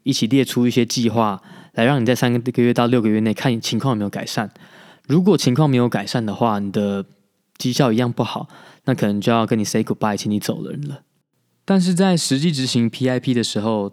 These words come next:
大家通常都会有一个默契，就是认为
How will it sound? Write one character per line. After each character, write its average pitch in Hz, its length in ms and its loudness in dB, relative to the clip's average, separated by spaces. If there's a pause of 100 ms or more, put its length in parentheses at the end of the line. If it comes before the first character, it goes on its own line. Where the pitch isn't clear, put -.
(200)
大 160 100 -2
家 151 140 0
通 147 180 0
常 120 160 0
都 113 80 0
会 127 100 0
有 104 80 0
一 95 40 -4
个 101 100 -10
默 107 240 -2
契， 98 380 -4 (340)
就 151 100 -2
是 160 120 2
认 156 240 2
为 110 380 2